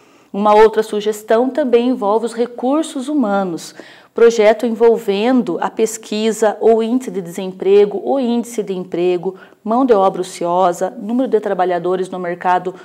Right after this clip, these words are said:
formal ou informal, salários fixos, comissão, evolução do salário mínimo, perdas salariais, relacionar os itens pesquisados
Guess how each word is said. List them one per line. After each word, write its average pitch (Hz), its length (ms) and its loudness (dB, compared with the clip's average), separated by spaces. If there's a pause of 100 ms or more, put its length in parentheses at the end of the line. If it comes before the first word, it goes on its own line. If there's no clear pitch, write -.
(120)
formal 190 640 4
ou 180 100 2
informal, 180 720 -2 (300)
salários 220 520 2
fixos, - 640 -10 (340)
comissão, 202 960 0 (100)
evolução 247 680 0
do 202 80 -10
salário 170 480 -4
mínimo, 180 680 -8
perdas 240 420 4
salariais, 165 760 -2 (320)
relacionar 277 640 4
os 233 160 0
itens 226 320 -2
pesquisados 214 840 0